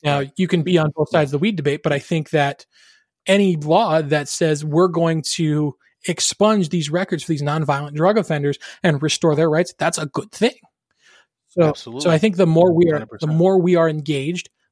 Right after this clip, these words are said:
Speaker 1: the better it will be. And I think this is a really good way to start really getting people involved in politics.
Speaker 2: I like that, man.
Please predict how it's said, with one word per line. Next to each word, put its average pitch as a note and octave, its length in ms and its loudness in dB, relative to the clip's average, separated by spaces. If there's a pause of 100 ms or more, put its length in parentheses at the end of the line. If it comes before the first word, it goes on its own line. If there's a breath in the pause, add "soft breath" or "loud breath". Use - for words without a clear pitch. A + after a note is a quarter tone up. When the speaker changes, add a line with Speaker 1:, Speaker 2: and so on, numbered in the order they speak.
Speaker 1:
the C#3 100 -8 (120)
better C#3+ 260 0
it C#3 80 -10
will C#3 120 -4
be. D3+ 160 0
And C3+ 100 -8
I C3+ 60 -6
think D3 420 -6 (480 soft breath)
this D#3+ 160 0
is E3 100 -2
a D#3+ 60 2
really E3 260 0
good E3 220 2
way D3+ 180 2
to C#3 80 -2
start - 480 0
really D3 200 0
getting C#3+ 260 -2
people D3 260 -2
involved C3+ 320 -2
in B2 80 -8
politics. - 640 -4 (960)
Speaker 2:
I B2+ 60 -10
like A2 200 -4
that, G2+ 120 -6
man. G2+ 200 -8